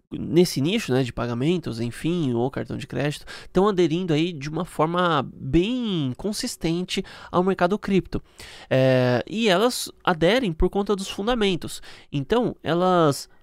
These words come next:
através de largas pesquisas de mercado, identificaram que, pra agora, a gente não vai ter essa necessidade avassaladora do uso de pagamento com criptomoedas,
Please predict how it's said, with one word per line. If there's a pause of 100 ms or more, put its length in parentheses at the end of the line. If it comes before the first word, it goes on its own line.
através
de
largas
pesquisas
de
mercado,
identificaram
que, (180)
pra
agora, (320)
a
gente
não
vai
ter (180)
essa
necessidade
avassaladora
do
uso
de
pagamento
com
criptomoedas,